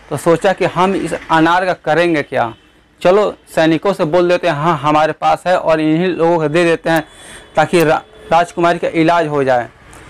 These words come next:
दोनों लड़के सैनिक के पास गए और अनार के जो उनके पास था उन्होंने बात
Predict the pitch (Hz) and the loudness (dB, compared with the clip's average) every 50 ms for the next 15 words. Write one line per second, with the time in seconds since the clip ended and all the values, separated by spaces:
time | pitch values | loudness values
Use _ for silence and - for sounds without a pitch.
0 | - - - - - - 139 156 180 185 185 175 170 160 190 175 - 180 165 165 | -20 -20 -20 -20 -6 0 2 2 4 4 2 2 0 0 -2 -2 -2 0 0 0
1 | 180 175 - 180 151 - - 180 175 170 151 160 147 156 160 175 - - - - | 0 -2 -4 -8 -12 -6 -2 0 0 0 0 0 2 2 2 2 0 -4 -6 -4
2 | - 165 160 160 143 - - - 156 156 160 165 185 180 - - - - - - | 0 0 2 0 -2 -4 -4 -2 0 2 2 2 0 -2 -4 -10 -20 -20 -20 -20
3 | - - - - 165 156 143 - - - - - - - 165 170 165 151 165 160 | -20 -16 -6 -2 0 0 0 -2 -6 -14 -20 -8 -2 0 2 2 2 2 0 -2
4 | 151 - 170 170 160 - - - 170 160 - 160 160 151 156 160 160 139 160 165 | -2 0 -2 -2 -2 -4 -4 -2 -2 0 0 0 0 0 2 0 0 0 0 0
5 | 160 - | -2 -2